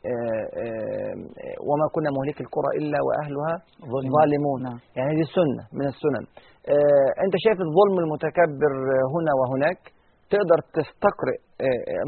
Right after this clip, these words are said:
Speaker 1: مستقبل لهذه الأمة، إنها
Speaker 2: نعم.
Speaker 1: إذا استمرت على هذه الحالة من الظلم فسوف تهلك.
Speaker 2: يعني يمكن واحد عامل
Speaker 1: آه.
Speaker 2: دراسة اسمها كده حقيقة قرأتها، أمريكا حتمًا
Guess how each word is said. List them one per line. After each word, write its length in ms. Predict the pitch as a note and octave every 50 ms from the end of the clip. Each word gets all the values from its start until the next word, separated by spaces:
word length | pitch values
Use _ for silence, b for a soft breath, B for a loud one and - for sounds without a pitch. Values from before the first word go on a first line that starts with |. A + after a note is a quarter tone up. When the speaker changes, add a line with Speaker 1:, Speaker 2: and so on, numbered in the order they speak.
| D3
Speaker 1:
مستقبل 480 | C#3+ C3 - G3+ G3+ - - C#3 C3 B2+ C3
لهذه 260 | B2+ C#3 E3 D#3+ D3+ C#3+ -
الأمة، 300 | - C3 B2+ B2 B2+ C3+ -
إنها 200 | C3+ D3 D#3 D#3+
Speaker 2:
نعم. 160 | C#3+ B2+ B2 - - G3+
Speaker 1:
إذا 120 | F#3 A3+
استمرت 640 | G#3+ - _ - A#3 A#3 A#3 A#3+ A3+ G3+ F3+ E3 - D#3+
على 100 | D#3+ D#3+ E3
هذه 120 | F3 D3 D3+ C#3
الحالة 220 | - E3+ E3 D#3+
من 120 | D#3 D3+ D3 C#3+
الظلم 420 | C3 C3+ D3+ F3+ G3+ A3 A#3+ B3 B3+ - b b b b b b b b b
فسوف 260 | - B2 - D#3 C3+ - C#3 -
تهلك. 280 | E3 D3+ C3+ - - - - _ _ -
Speaker 2:
يعني 120 | - C3 D#3+
يمكن 160 | E3+ - E3 D#3
واحد 140 | F3 E3 D3+ C#3
عامل 160 | D3+ C#3 C3+ C3
Speaker 1:
آه. 60 | B2 C3+
Speaker 2:
دراسة 260 | C3+ E3 F#3 - - B2
اسمها 240 | - - E3+ D#3+ C#3 A#2+ -
كده 140 | E3+ D3+ B2 - -
حقيقة 360 | - - B2 - - E3 - D3 A#2+ -
قرأتها، 420 | B2+ A#2+ C3 A#2+ D#3+ D#3+ D3 D#3 D3+ b b b b b b b b b b b D#3+ C3
أمريكا 400 | C3+ C3 C3+ F3 F3 - - C3+
حتمًا 340 | A#2+ - F3 F3+ - D#3